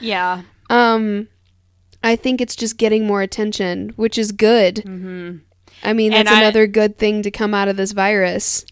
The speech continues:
Speaker 1: Yeah, and I know that one of the officers was arrested and is being charged for murder, which is awesome.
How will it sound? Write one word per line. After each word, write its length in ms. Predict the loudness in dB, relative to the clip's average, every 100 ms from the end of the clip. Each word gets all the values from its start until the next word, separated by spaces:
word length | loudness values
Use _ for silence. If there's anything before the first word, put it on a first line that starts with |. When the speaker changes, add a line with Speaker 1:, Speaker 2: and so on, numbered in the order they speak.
| _
Speaker 1:
Yeah, 420 | -12 -8 -4 -2
and 120 | 0
I 140 | 0 0
know 400 | 2 2 2 0
that 280 | -2 -2 -2
one 140 | -4
of 80 | -4
the 120 | -4
officers 580 | -2 -4 -6 -8 -6 -4
was 160 | -6 -4
arrested 680 | 2 2 0 -4 -2 -2
and 300 | -4 -4 -4
is 180 | -4 -4
being 260 | -4 -4 -4
charged 360 | -2 -4 -4
for 160 | -8 -6
murder, 600 | -4 -2 -2 -2 -4 -8
which 220 | -8 -6
is 100 | -6
awesome. 680 | -6 -4 -6 -6 -10 -10 -14